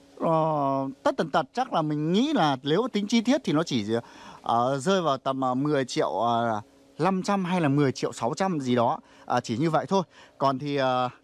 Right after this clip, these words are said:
ờ, có thể là nhiều nơi các bạn sẽ làm rẻ hơn. Ờ, bởi vì là sắt các bạn mua được rẻ, nhưng mà có nơi thì các bạn sẽ mua đắt hơn. Ờ, thì, ờ, cũng có thể là hay, thì là tốt hơn. Còn nguyên về cái tôn này này, ờ, nhiều các bạn bảo: "Mình sao anh mua tôn rẻ thế?" Bởi vì là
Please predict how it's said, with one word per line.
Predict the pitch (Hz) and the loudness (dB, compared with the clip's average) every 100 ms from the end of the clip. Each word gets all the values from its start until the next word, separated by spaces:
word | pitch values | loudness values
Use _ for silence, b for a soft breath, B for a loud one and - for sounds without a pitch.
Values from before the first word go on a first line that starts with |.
| _ b b b b | _ b b b b
ờ, | 127 127 | -2 0
có | 127 | 0
thể | 196 170 113 | 2 0 2
là | 123 123 131 135 | 0 0 0 0
nhiều | 151 156 | 0 2
nơi | 180 190 | 2 0
các | 190 | 0
bạn | 196 139 | -4 -4
sẽ | 135 180 | -4 0
làm | 160 127 | 0 0
rẻ | 127 | 0
hơn. | 113 196 202 - b b b b | 2 2 2 -4 b b b b
Ờ, | - 120 | -2 0
bởi | 113 | 0
vì | 110 131 | 2 2
là | 131 123 120 117 120 | 4 2 0 -2 -4
sắt | 233 262 - | -6 -6 -4
các | 226 | -2
bạn | 160 170 | 0 0
mua | 170 | 0
được | |
rẻ, | 131 131 101 | 0 0 2
nhưng | 170 | 2
mà | 175 | 2
có | 131 147 | 2 0
nơi | 190 196 | 0 -2
thì | 147 | -4
các | |
bạn | - 131 | -4 -4
sẽ | - 156 | -4 -2
mua | 190 202 | 0 0
đắt | 233 | 0
hơn. | 220 226 202 B B B B | 2 0 -2 B B B B
Ờ, | 123 117 | -4 -2
thì, | 147 135 | 0 2
ờ, | 131 123 123 - | 2 2 -2 -6
cũng | 185 | -6
có | 247 | -4
thể | 190 101 | -2 0
là | 120 | 0
hay, | 160 180 185 170 B B B B B | 0 0 0 -2 B B B B B
thì | 147 | 0
là | 143 | 0
tốt | 143 226 | 2 0
hơn. | 226 208 | 0 0
Còn | 170 151 170 190 | -2 -2 0 2
nguyên | 233 208 | 2 2
về | 170 | 0
cái | 165 | 0
tôn | 233 226 | 2 0
này | 185 | 0
này, | 160 - B B B | -4 -6 B B B
ờ, | - 175 | 0 2
nhiều | 190 | 0
các | 196 | 0
bạn | 190 | -2
bảo: | 147 | -2
"Mình | 139 156 | -4 -2
sao | 196 | 0
anh | 190 | 0
mua | 202 196 | 0 0
tôn | 208 165 | 0 2
rẻ | 113 | 0
thế?" | 127 | 2
Bởi | 170 127 | 0 0
vì | 143 | 2
là | 139 135 | 2 0